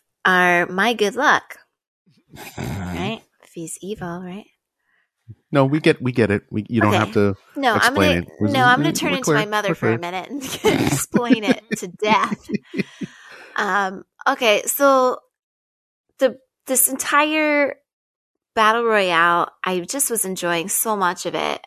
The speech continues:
Speaker 1: And,
Speaker 2: Yeah.
Speaker 1: um, again, it's just hard with these types of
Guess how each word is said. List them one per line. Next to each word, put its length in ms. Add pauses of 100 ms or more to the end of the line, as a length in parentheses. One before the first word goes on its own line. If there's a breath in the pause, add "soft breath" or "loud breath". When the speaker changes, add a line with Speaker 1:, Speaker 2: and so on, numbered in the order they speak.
(140)
Speaker 1:
And, 440
Speaker 2:
Yeah. 360
Speaker 1:
um, 60 (260)
again, 480 (420)
it's 240
just 220
hard 520 (140)
with 140
these 200
types 520
of 340